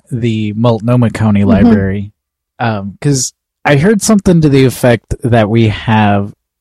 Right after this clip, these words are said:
Speaker 1: the most circulation than any other public library
Speaker 2: I
Speaker 1: system.
Speaker 2: Gosh, I think it's the second.
Speaker 1: Second
Speaker 2: So
Speaker 1: most.
Speaker 2: I am, you know, I, I'm an a-, academic librarian. I work at Portland State, but I am a huge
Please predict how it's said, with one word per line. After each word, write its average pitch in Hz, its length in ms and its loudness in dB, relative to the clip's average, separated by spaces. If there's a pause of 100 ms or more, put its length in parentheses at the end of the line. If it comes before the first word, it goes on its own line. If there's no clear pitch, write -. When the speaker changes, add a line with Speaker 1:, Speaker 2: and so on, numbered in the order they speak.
Speaker 1:
the 113 300 0
most 113 580 0
circulation 151 920 -2 (120)
than 127 240 -2
any 113 320 0
other 175 380 0
public 160 420 -4
library 226 400 0 (120)
Speaker 2:
I 226 40 0
Speaker 1:
system. 294 580 -6 (120)
Speaker 2:
Gosh, 240 240 0
I 247 60 0
think 277 140 0
it's - 140 0
the 208 80 -2
second. - 680 -2
Speaker 1:
Second 185 460 -2
Speaker 2:
So 214 320 2
Speaker 1:
most. - 100 -4
Speaker 2:
I 196 160 0
am, 254 360 0
you 208 120 -2
know, 208 100 0
I, 202 140 0 (240)
I'm 208 140 0
an 208 180 0
a-, - 140 -8 (200)
academic 190 540 -4
librarian. 202 420 0
I 262 80 -2
work 180 160 -2
at - 80 -6 (280)
Portland 196 400 2
State, 196 360 0
but 185 100 0
I 180 140 2
am 180 280 2
a 185 160 0
huge 220 760 -4